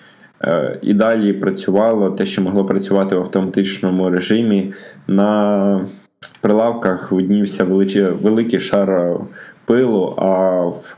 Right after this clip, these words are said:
касах, е, так само, як і в минулому містечку, були покинуті гроші. Е,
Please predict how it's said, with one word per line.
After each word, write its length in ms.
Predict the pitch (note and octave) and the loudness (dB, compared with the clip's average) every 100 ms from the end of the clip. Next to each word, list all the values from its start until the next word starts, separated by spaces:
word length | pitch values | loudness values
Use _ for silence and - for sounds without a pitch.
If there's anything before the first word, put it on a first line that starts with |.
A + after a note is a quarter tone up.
| - | -6
касах, 600 | - G#2+ - F#2 F2 - | -2 -2 -2 -4 -4 -4
е, 140 | F2 E2+ | -4 -2
так 160 | - | -4
само, 260 | - G2+ F#2+ | -2 0 0
як 240 | F2+ - | 0 -2
і 20 | |
в 60 | F#2+ | 0
минулому 400 | G2 G#2+ G#2 F#2+ | 2 2 2 0
містечку, 500 | F#2 - A2+ A2+ - | -2 -2 -4 -4 -4
були 600 | F2+ F#2 G2 G2+ G2 G2 - - - | -2 0 2 2 0 -4 -12 -20 -6
покинуті 520 | - G#2 G#2 F#2+ G2 | 0 2 2 2 0
гроші. 540 | F#2+ F#2 F2+ - F2+ F2+ - _ _ _ - - - - - - _ - | 0 0 0 -2 -4 -6 -10 _ _ _ -20 -16 -12 -12 -14 -20 _ -6
Е, 340 | F2+ F2+ E2+ | -2 0 -2